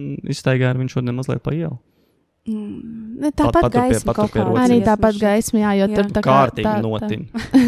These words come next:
Speaker 3: <laughs> Ar izolēntu.
Speaker 2: Tieši tagad uz slidenajām ielām.
Speaker 1: Nu, jā, nu.
Speaker 3: Jā.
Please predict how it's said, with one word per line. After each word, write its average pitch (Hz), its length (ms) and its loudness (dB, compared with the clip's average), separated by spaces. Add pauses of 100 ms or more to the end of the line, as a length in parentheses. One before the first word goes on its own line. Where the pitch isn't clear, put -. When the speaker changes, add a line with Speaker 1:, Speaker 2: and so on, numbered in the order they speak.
(480)
Speaker 3:
<laughs> - 1000 -8
Ar 233 100 -2
izolēntu. 226 680 2
Speaker 2:
Tieši 277 200 4
tagad 254 180 0
uz - 80 -8
slidenajām 208 540 -2
ielām. 208 340 -2 (280)
Speaker 1:
Nu, 123 260 -8
jā, - 100 -2
nu. - 140 -6 (380)
Speaker 3:
Jā. 240 260 -12